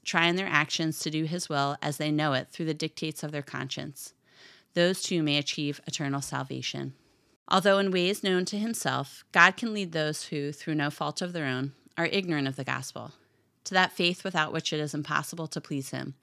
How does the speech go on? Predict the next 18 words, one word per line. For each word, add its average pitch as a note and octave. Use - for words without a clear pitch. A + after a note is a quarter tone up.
The F#3+
church B3
still G3
has F#3+
the -
obligation D3+
and D#3
also D3
the D3
sacred E3
right C#3
to F#3
evangelize D3+
all C#3
men. A#2+
Mission, D3+
a E3+
requirement F3